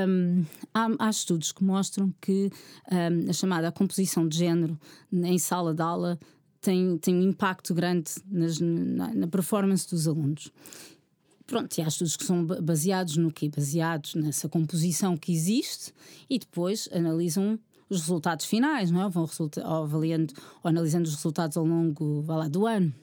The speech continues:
Então foi feita uma experiência em Amsterdão, isto na altura em Amsterdão,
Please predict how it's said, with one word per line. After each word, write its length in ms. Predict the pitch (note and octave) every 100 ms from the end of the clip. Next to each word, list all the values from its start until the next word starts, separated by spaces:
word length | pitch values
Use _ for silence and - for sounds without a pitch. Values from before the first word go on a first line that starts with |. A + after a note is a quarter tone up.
| _ _ _ _ _ -
Então 160 | - F#3+
foi 100 | F#3+
feita 260 | F#3+ F3 E3+
uma 80 |
experiência 680 | F3 - - F3 E3 D3+ - - -
em 120 | F#3+
Amsterdão, 560 | F#3 - F#3 E3+ D3 D#3+
isto 160 | -
na 80 | D#3
altura 240 | D3+ - D#3
em 40 |
Amsterdão, 520 | D#3+ - F#3 F#3+ G3+